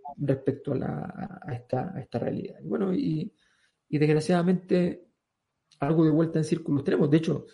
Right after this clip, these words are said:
hay un gran periodo de, de malestar social en la sociedad chilena que se da post crisis del año veinticinco, eh, y en esa crisis se repetían los nombres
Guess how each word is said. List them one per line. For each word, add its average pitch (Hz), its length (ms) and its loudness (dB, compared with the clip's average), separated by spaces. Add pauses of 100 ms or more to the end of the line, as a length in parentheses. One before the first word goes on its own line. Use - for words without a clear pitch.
(280)
hay 131 100 2
un 135 80 0
gran 143 220 2
periodo 170 320 2
de, 156 80 4
de 147 260 -6
malestar 131 340 -4
social 147 280 -2
en 147 80 0
la 143 80 0
sociedad 131 280 -4
chilena 143 420 -4 (280)
que 120 80 -6
se 127 200 0
da 131 360 -2 (1300)
post - 440 2
crisis 139 300 0
del 127 100 0
año 131 180 2
veinticinco, 135 840 -2 (720)
eh, 123 540 0
y 127 160 0
en 123 80 4
esa 135 180 0
crisis 175 480 0 (640)
se - 160 -4
repetían 120 500 2
los 117 140 0
nombres 123 500 0